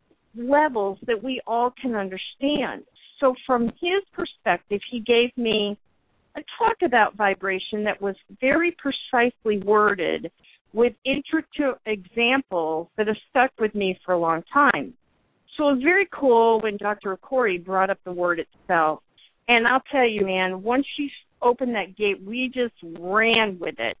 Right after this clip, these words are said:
And we just went full circle with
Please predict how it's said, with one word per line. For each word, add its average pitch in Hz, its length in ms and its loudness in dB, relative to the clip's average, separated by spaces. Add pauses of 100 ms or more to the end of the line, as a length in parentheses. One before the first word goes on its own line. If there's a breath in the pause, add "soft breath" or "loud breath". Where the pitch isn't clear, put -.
(180)
And 208 260 0
we 269 180 0
just 233 200 0 (340)
went 208 360 0 (120)
full 269 220 2 (160)
circle 190 580 2 (380)
with 240 160 2